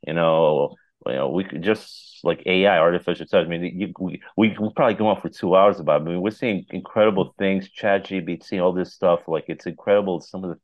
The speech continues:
things A I can do for you. And it's just gonna, I, it seems to me over the next number of years, several years, it's gonna be used more and more often. So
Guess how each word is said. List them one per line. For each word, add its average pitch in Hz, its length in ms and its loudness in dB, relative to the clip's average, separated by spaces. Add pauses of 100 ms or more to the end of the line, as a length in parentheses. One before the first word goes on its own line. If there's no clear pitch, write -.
things 87 340 -8
A 80 200 -4
I 85 160 0
can 78 200 -16
do 85 260 -6
for 90 60 -10
you. 90 260 -4
And 78 200 -4 (400)
it's 95 200 -2
just 110 180 -4
gonna, 95 320 -2 (120)
I, 87 140 0
it 85 340 -2
seems 117 300 -8
to 104 60 -10
me 101 120 -2
over 87 100 -4
the 87 100 -4
next 95 320 -4
number 85 320 -6
of 82 80 -6
years, - 240 -8
several 87 280 0
years, 82 180 -2
it's 82 100 -14
gonna 90 140 -4
be 80 140 -6
used 80 340 -4
more 82 400 -2
and 78 180 -8
more 78 320 -2
often. 78 440 -2
So - 200 -6